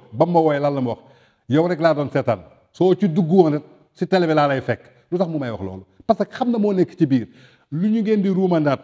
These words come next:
xam naa ko. Li ngeen di def, xam naa ko. Li nekk ci ginnaaw, xam naa ko. Arrêté leen te ngeen wuti ji liggéey.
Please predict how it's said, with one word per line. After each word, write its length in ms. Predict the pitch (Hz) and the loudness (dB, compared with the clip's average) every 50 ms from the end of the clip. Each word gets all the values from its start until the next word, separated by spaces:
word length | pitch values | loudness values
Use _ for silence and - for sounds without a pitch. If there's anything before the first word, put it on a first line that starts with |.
| - | -12
xam 200 | - - 135 139 | -6 -4 -2 0
naa 180 | 131 127 117 113 | 0 0 0 -2
ko. 160 | - 117 113 | -4 -6 -6
Li 160 | 113 139 202 | -2 -2 0
ngeen 160 | 196 233 220 190 | 0 0 0 0
di 60 | 185 | 0
def, 160 | 151 156 147 - | -2 -2 -4 -4
xam 220 | - - 160 156 | 0 0 2 2
naa 160 | 147 139 127 120 | 2 -2 -4 -2
ko. 120 | - 139 | -2 -2
Li 100 | 143 190 | 0 0
nekk 260 | 208 214 208 - - - | 0 -2 -4 -4 -4 -4
ci 100 | - 151 123 | -4 0 0
ginnaaw, 260 | 151 143 147 139 131 | 2 2 2 0 -2
xam 200 | - - 143 139 | -2 -4 -4 -2
naa 140 | 135 131 123 | -2 -2 -4
ko. 140 | - - 107 - - _ _ _ _ _ | -6 -8 -12 -14 -18 _ _ _ _ _
Arrêté 340 | 185 208 214 220 202 196 180 | -2 0 0 0 0 0 0
leen 220 | 175 180 180 151 | 2 2 0 0
te 100 | - - 175 | 0 0 0
ngeen 180 | 156 175 165 | 0 0 0
wuti 240 | 151 147 156 - 143 120 | 0 0 -2 -2 -2 -2
ji 100 | 127 123 | 0 0
liggéey. 440 | 117 120 135 127 156 151 123 98 | 0 0 6 8 8 8 6 2